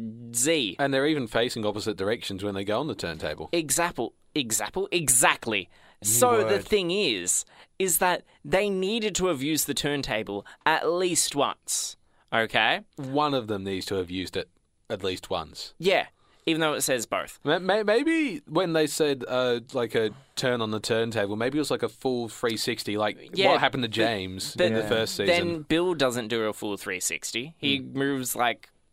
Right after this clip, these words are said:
Speaker 1: ninety degrees.
Speaker 3: Well, that's
Speaker 1: Well,
Speaker 3: because he stopped.
Speaker 1: like,
Speaker 2: By
Speaker 1: I,
Speaker 2: the foreman.
Speaker 1: I would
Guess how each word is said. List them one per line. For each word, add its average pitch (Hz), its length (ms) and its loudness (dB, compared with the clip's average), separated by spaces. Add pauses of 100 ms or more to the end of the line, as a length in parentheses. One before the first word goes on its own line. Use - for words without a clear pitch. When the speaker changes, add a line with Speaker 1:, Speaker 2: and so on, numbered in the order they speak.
(140)
Speaker 1:
ninety 113 400 -2
degrees. 101 560 -4 (400)
Speaker 3:
Well, 202 100 -2
that's - 80 8
Speaker 1:
Well, 202 60 6
Speaker 3:
because 180 240 0
he 117 80 -6
stopped. - 580 -4
Speaker 1:
like, 180 220 0
Speaker 2:
By 131 140 10
Speaker 1:
I, - 20 -
Speaker 2:
the - 60 0
foreman. 110 440 0 (640)
Speaker 1:
I 156 160 6
would 202 180 4